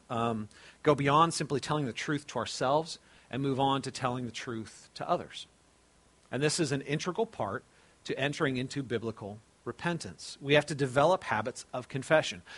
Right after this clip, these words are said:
First of all, we have to develop habits of confession to God. We have to, um, keep short accounts with God, learn to confess regularly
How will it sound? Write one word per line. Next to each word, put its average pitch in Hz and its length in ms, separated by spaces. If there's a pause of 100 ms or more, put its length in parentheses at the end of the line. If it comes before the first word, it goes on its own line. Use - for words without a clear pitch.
(120)
First 226 200
of 170 60
all, 143 100
we 156 80
have 147 120
to 139 80
develop 139 340
habits 143 340
of 165 80
confession 110 640 (520)
to 120 100
God. 120 280 (1300)
We 147 180
have 156 500
to, 127 440 (380)
um, 127 340
keep - 220
short 165 260
accounts 180 540 (600)
with 120 120
God, 131 360
learn 165 300
to 135 360
confess - 760
regularly 143 540